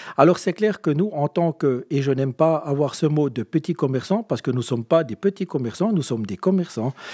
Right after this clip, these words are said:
où c'est que j'aimerais simplement dire, « Ben voilà, même s'il fait mauvais temps et tout, ben on est à la disposition des gens, et ils arrivent à trouver des multitudes de choses dans nos commerces. »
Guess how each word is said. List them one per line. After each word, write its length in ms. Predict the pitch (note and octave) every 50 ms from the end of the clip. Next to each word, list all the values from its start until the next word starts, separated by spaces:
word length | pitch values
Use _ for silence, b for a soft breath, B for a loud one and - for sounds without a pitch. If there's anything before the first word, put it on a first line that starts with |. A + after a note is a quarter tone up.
| B B B B B
où 80 | E3+
c'est 180 | - - F#3+ F3+
que 140 | - F#3 D#3
j'aimerais 280 | D#3 E3+ E3+ D#3 D#3
simplement 500 | D3+ - E3+ D#3+ - E3 D#3+ D#3+ D#3+ D3+
dire, « 240 | D3 E3 G3 G3 D#3+
Ben 120 | C3 A#2+
voilà, 280 | A#2+ C#3+ D#3 D3 C3+ B2
même 220 | B2 D3+ G3 G3
s'il 160 | - - F#3+ -
fait 120 | - E3
mauvais 320 | D#3+ D3+ D3+ C#3 D3+ C#3
temps 220 | C3 - D3+ C#3 C3
et 80 | A#2+
tout, 340 | A#2 - E3 F3 G3+ G#3+ F#3 - D3
ben 180 | C3 C#3 C#3 -
on 120 | E3 C3+ C3
est 60 | C3
à 60 | B2+
la 120 | C3+ D#3+
disposition 600 | F3+ A3+ F#3+ - - G3+ F#3+ E3+ - - E3 D3
des 180 | C3+ C3 A#2+ G#2+
gens, 200 | G2+ A2 C#3 D#3+ B B B B B B
et 180 | - G3+ A3+ - C4+ F3
ils 140 | D#3 E3
arrivent 300 | F3 D3+ F#3 F#3+ F3+ D#3
à 60 | D3 C3+
trouver 340 | - - E3+ E3 F3+ F3
des 140 | C#3+ - A#2+
multitudes 600 | B2+ E3 G#3+ G3 - - G#3+ F#3 - - F3+ D#3
de 120 | D3+ D#3+ C#3
choses 420 | - - F3+ F#3+ G#3 D#3 B2+ B2+
dans 180 | C#3+ B2 C3 C3
nos 140 | B2+ A#2 G#2+
commerces. » 520 | - - F3 D#3+ B2+ D3+ F#3 - - -